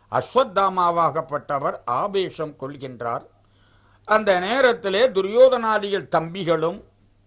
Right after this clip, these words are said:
எண்ணற்றவர்கள் அழிந்து கொண்டே இருக்கின்றார்கள். துரோணர் மாண்ட பின்பு பதினாறாவது நாள் போர் நிகழ ஆரம்பிக்கின்றது. பதினாறாவது நாள் போரிலே துரியோதனன் தம்பிகளாகப்பட்டவர் சற்று ஏறக்குறைய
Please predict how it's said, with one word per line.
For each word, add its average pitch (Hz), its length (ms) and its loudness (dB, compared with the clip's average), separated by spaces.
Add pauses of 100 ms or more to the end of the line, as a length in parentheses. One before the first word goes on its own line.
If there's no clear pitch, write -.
(500)
எண்ணற்றவர்கள் 233 800 0
அழிந்து 196 400 0
கொண்டே 202 540 0
இருக்கின்றார்கள். 151 800 -4 (800)
துரோணர் 240 580 4
மாண்ட 214 440 2
பின்பு 190 600 -4 (520)
பதினாறாவது 196 920 2
நாள் 170 260 -2
போர் 175 320 -2
நிகழ 165 320 -2
ஆரம்பிக்கின்றது. 147 1000 -4 (640)
பதினாறாவது 240 920 6
நாள் 220 280 0
போரிலே 208 540 -2
துரியோதனன் 214 720 4
தம்பிகளாகப்பட்டவர் 185 1080 -2
சற்று 180 400 -6
ஏறக்குறைய 185 680 0